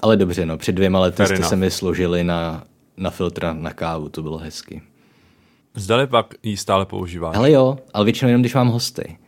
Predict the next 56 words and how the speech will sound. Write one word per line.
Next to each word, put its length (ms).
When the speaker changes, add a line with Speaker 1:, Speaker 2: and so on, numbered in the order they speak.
Speaker 1:
Jako, 220
protože 240
on-, 120
ono 100
Speaker 2:
Jo. 60
Speaker 1:
to 60
je 40
fakt 220
dobrý, 240
to 100
kafe 240
z 80
toho. 220
Ale 180
Speaker 2:
Jo, 180
ale 80
Speaker 1:
a-, 20
Speaker 2:
musíš 280
to 120
mít, 120
Speaker 1:
no, 200
Speaker 2:
jo. 80
Speaker 1:
ale 100
když 120
jsem 120
doma 180
sám, 240
tak 100
si 80
prostě 280
udělám 200
French 240
press. 340
Speaker 2:
Jasně, 280
no. 140
Speaker 1:
Ale 160
když 160
je 60
tu 80
prostě 380
Veronika 380
nebo 160
něco, 260
tak 260
to 140
dělám 300
většinou 300
s 80
tím 200
filtrem, 360
protože 160
to 80
fakt 220
chutná 240
hodně 200
dobře. 280